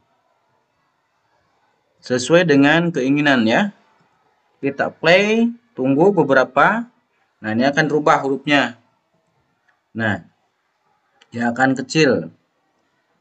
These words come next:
Kemudian kita besarkan lagi menjadi seratus lima puluh misalkan.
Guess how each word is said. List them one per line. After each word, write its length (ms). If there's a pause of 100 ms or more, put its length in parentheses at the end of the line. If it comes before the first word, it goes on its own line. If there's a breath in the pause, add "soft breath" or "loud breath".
(280)
Kemudian 1000 (1080)
kita 200
besarkan 480
lagi 440
menjadi 520
seratus 480
lima 240
puluh 360
misalkan. 720